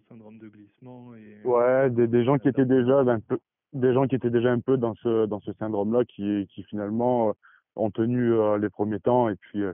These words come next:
Speaker 2: fi-, se sont, ont fini par se laisser aller. Donc on a vu des, des, on a eu beaucoup de, de résidents qui ont arrêté de, de se nourrir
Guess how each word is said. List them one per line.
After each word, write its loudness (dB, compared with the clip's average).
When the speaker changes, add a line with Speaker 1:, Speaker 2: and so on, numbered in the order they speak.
Speaker 2:
fi-, -10
se -18
sont, -14
ont -10
fini -8
par -8
se -10
laisser -10
aller. -4
Donc -12
on -6
a -2
vu -6
des, -2
des, -4
on -8
a -4
eu -6
beaucoup -6
de, -2
de -4
résidents -6
qui -12
ont -12
arrêté -6
de, 0
de -6
se -10
nourrir -6